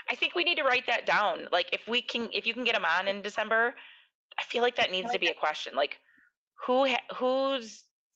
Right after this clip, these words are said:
who has your ear? And when you say you heard and you listened,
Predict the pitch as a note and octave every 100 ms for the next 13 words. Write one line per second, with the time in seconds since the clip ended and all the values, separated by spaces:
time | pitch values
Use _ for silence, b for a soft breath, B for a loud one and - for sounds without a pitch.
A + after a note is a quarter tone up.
0 | _ _ _ _ _ - - - D#4+ C4
1 | A#3+ F#3 F3 C3 B2+ - - _ _ -
2 | F#3 F#3 F3+ - _ _ _ - G#3 A3
3 | A3+ - B3 B3 B3 A#3 A3+ G#3+ G#3+ G#3+
4 | - F#3+ F3+ F3 F3+ A#3 A3 A#3+